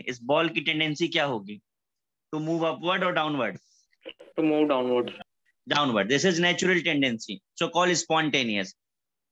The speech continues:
Speaker 1: But when ball is placed on the flat table,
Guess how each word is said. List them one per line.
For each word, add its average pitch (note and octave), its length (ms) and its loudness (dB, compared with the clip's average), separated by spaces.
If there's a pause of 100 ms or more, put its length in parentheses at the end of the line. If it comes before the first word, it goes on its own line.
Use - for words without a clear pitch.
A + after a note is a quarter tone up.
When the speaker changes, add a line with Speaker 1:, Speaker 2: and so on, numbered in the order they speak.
(120)
Speaker 1:
But D#3 140 -2
when E3+ 260 0
ball F3 300 2
is F3+ 100 -4
placed F3 380 -2
on F3 100 0
the F3+ 220 0
flat E3 260 -2 (240)
table, E3+ 280 -2